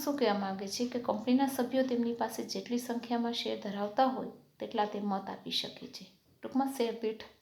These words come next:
મતાધિકાર છે અને શેર દીઠ મત એ કંપનીની આગવી લાક્ષણિકતાઓ છે. હવે આપણે એના ફાયદા જોઈએ. પહેલું, વિશાળ મૂડી ભંડોળ.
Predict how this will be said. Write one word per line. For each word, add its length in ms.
મતાધિકાર 680
છે 240
અને 220
શેર 220
દીઠ 260
મત 280
એ 40
કંપનીની 640
આગવી 420
લાક્ષણિકતાઓ 840
છે. 220
હવે 160
આપણે 220
એના 160
ફાયદા 420
જોઈએ. 360
પહેલું, 240
વિશાળ 360
મૂડી 240
ભંડોળ. 400